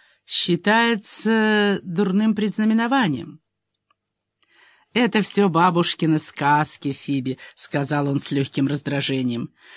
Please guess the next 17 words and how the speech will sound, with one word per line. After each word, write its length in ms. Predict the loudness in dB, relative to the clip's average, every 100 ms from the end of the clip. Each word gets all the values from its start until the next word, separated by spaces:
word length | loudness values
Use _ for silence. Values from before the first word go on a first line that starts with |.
| -18 0
"Я 220 | 4 8
заглянул, 540 | 6 8 10 10 10
чтобы 280 | 8 4 4
вас 280 | 6 4 2
успокоить. 920 | -2 0 0 0 2 4 2 -2 -10 _ _ _ _ _
Всех 420 | -2 4 4 4
повезут 560 | 4 4 4 4 2 0 _
в 100 | 0
экипажах, 800 | 2 2 0 2 4 6 4 2 -12 _ _ -2
так 180 | 0 0
что 220 | 0 2
наряды 580 | 4 4 2 2 2 0
не 100 | 0
размокнут". 840 | 0 0 -2 -2 -4 -12 -14 -14 _ _ _ _ _ _ _ _ _ _ _ -20 -10
"Благодарю 640 | -2 0 2 2 2 2
вас, 300 | 2 0 0
милорд. 540 | 0 0 0 -4 -8